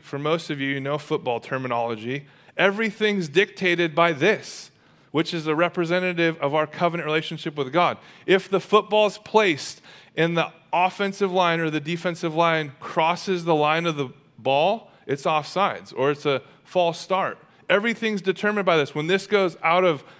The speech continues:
bounds, the play's dead. When this crosses the goal line, it's a touchdown. When this goes through the uprights, it's a couple points. I don't know why they made all the weird points,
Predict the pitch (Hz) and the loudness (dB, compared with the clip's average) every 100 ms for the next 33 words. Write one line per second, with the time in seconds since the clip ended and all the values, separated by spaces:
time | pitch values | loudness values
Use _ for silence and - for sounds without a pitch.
0 | - - 113 151 160 208 247 233 - _ | -20 -20 0 2 4 2 0 -4 -16 _
1 | _ _ _ _ 131 147 190 190 151 175 | _ _ _ _ -8 -2 2 2 2 0
2 | 208 120 - - - 165 190 - 185 185 | 0 -2 -14 -14 -6 -2 -2 0 2 2
3 | - 175 196 180 214 233 208 143 107 - | 0 -8 -6 2 4 6 4 0 -4 -6
4 | - 185 214 208 - 170 139 170 196 - | -6 -2 2 2 0 -2 -2 0 -2 0
5 | 202 196 - 190 202 220 226 208 139 - | 0 0 -2 0 2 0 2 2 2 -6
6 | - - - - 113 151 180 175 190 214 | -18 -20 -20 -10 -8 -2 0 0 0 0
7 | 220 160 - - - - 113 147 160 160 | 0 0 -6 -16 -18 -2 2 2 2 2
8 | 170 170 185 196 196 196 196 196 202 202 | 4 2 2 0 0 2 2 2 2 0
9 | - 208 220 214 | 0 0 0 -4